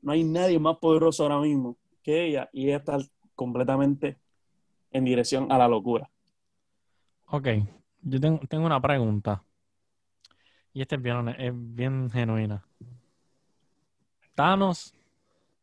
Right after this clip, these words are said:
Speaker 2: pues, técnicamente ya no está. ¿Verdad? Porque él está en,
Speaker 1: Ajá.
Speaker 2: eh, porque a él tú lo puedes chasquear y vuelve.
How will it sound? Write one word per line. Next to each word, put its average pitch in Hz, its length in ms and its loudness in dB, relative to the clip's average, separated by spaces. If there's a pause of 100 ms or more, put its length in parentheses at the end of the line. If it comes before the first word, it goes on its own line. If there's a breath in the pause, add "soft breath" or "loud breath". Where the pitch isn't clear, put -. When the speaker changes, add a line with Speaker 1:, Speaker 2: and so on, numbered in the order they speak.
(840)
Speaker 2:
pues, 131 440 0 (300)
técnicamente 214 1600 0
ya 147 240 4
no 165 180 4
está. 110 500 -2 (1400)
¿Verdad? 135 360 0 (1700)
Porque 131 260 -2
él 131 100 2
está 190 460 -2 (220)
en, 147 240 -6
Speaker 1:
Ajá. 127 260 -2
Speaker 2:
eh, 143 80 -8
porque 143 240 -6
a 131 120 -2
él 185 120 -6
tú - 140 -6
lo 151 140 0
puedes 165 380 0
chasquear 196 500 0
y 135 80 0
vuelve. 117 420 2